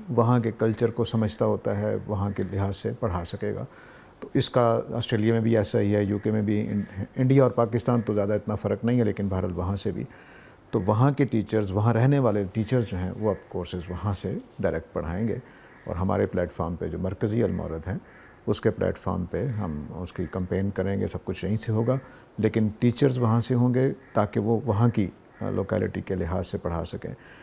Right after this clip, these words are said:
एक और हम ये काम कर रहे हैं इसी पहलू से, वो ये कि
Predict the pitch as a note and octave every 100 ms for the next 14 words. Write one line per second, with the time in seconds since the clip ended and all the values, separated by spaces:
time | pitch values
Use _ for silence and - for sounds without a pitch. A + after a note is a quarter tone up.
0 | - - B2 B2 C3+ C3+ C#3+ C3 B2 G#2+
1 | G#2+ G#2 G2+ B2 G#2 F2 - - - -
2 | - - - - - - - A2 A2+ G2
3 | F#2+ G2 C3 - - - - - - A#2+
4 | A#2 B2+ C3 C3 B2+ B2+ B2